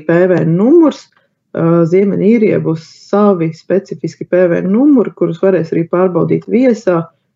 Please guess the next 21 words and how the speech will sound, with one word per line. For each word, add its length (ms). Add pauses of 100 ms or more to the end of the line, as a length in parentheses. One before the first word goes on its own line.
(120)
Viņi 160
sāksies 480
ar 160
burtiem 560
X 300 (100)
I. 220 (920)
Ā, 40 (440)
un 460
vienlaikus 580
savukārt, 560
ā, 460 (500)
starp, 460 (1120)
tur 160
man, 140 (260)
man 240
jāatzīst, 480
ka 80
nedaudz 400
neskaidrs, 540
tātad 240
starp 320